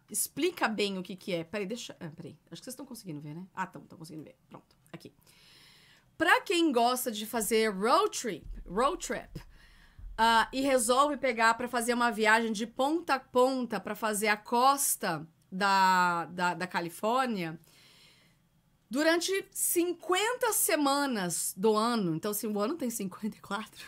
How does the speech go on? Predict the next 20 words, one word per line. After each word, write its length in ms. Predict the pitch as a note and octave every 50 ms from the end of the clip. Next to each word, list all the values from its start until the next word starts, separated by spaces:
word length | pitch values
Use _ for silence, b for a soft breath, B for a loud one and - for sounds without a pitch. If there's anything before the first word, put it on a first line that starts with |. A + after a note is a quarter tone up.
| - - -
<laughs> 600 | - G3+ - G#3+ - - - - - - G4+ D4
Durante 360 | - C4 D#4 D#4+ F4+ A4+ G#4+ -
cinquenta 600 | - G#4 G4+ F#4+ C#4+ G#4 A4+ A#4+ B4+ A#4 C5 A#4
semanas 960 | - - A4 D#4 C4+ B3+ C4+ D4 D#4+ D#4+ D4 C4 G#3 F3+ E3 E3 E3 - -
do 180 | G3+ A#3 A#3+
ano, 560 | A#3+ A#3 B3 C#4+ D4+ C#4 A#3 G3 E3 D3 D#3+ - b b b b b b b b b b b b b _
a 140 | A#3 B3+
costa 800 | - - - - D#4 D4 D#4 E4 F#4 F4+ - - - - B3 G#3+
da 160 | G3+ G3 A3+ A3+
Califórnia, 1000 | A#3 - A#3+ G#3+ G3+ F#3+ F#3 - - A3 A#3 A#3+ B3 A#3+ A3 G3 F3+ E3 D#3+ D#3+ - b b b b b b b
os 200 | - B3+ B3 G#3+
morros, 1000 | A#3+ B3+ B3 A#3+ B3+ C4+ D4 D#4+ E4+ D4+ A#3 G3+ E3 D3+ - - - - - - -
tá 80 | _ F3+
vendo? 260 | E3+ G3+ A#3 C#4 C4
Esses 200 | G#3+ G3+ G#3+ G#3
morrinhos 400 | A3 A3 G#3 F3+ G#3 A3 G#3+ G3+
que 80 | - A3
a 40 |
gente 300 | F#3+ G3 F#3+ F#3 - -
vê, 380 | E3+ E3 F#3+ G#3+ A#3 B3 A#3 F#3+